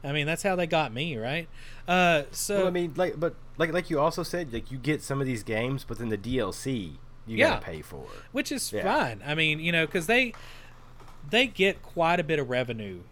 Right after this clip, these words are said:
Speaker 1: through Game Pass. I-, it's, it's pumping out hundreds of millions of dollars a month for Microsoft and all these other companies, which we'll talk a bit here about in, uh, bonus points. But I, at the same time, I'm completely agreeing. From what is shown right now,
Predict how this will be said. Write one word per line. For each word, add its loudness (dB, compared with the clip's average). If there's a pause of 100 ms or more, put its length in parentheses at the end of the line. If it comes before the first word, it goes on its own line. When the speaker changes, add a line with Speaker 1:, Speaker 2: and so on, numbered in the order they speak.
(340)
Speaker 1:
through 0
Game 0
Pass. -8
I-, -8
it's, 0
it's -4
pumping -2
out 2
hundreds -4
of -4
millions -2
of -10
dollars -2
a -6
month -4
for -8
Microsoft -8 (880)
and -4
all -2
these -6
other -6
companies, -10 (360)
which -2
we'll 4
talk 4
a -6
bit 0
here 0
about 0
in, -6
uh, -2
bonus -2
points. -12 (760)
But 4 (1600)
I, 6
at 4
the -4
same 0
time, 2
I'm 4
completely 2
agreeing. 0
From -4
what 4
is 0
shown 0
right 2
now, 2